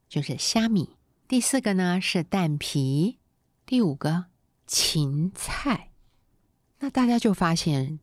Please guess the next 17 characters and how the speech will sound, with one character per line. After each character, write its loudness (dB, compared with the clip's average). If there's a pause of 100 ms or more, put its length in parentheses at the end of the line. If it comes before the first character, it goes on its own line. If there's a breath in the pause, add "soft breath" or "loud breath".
在 -2
这 0
一 0
道 -2
菜 -2
里 -4
面 4
呢， 2 (680 loud breath)
它 -2
就 -4
具 -2
备 -2
了 -10 (240)
五 -4
个 2
颜 -2
色。 -4